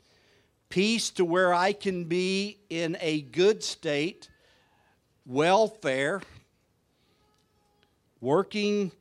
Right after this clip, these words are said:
with my brothers and my sisters, good relationship with man and with God, even in the midst of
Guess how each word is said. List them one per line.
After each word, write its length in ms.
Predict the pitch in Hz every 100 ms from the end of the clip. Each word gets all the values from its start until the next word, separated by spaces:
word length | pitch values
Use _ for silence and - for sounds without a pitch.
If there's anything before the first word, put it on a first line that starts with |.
| _ _ _
with 220 | 135 156
my 160 | 160 160
brothers 540 | 147 160 175 185 165
and 140 | 180 175
my 180 | 175 180
sisters, 560 | - 147 143 160 147
good 240 | - 175 185
relationship 1040 | 190 175 185 196 202 202 - 190 196 -
with 240 | 190 -
man 360 | 165 160 165 170
and 360 | 156 170 202 202
with 240 | 196 -
God, 440 | 151 143 143 147 -
even 380 | 185 214 226 208
in 180 | 196
the 80 | 190
midst 540 | 180 180 196 - - -
of 600 | 170 175 175 170 151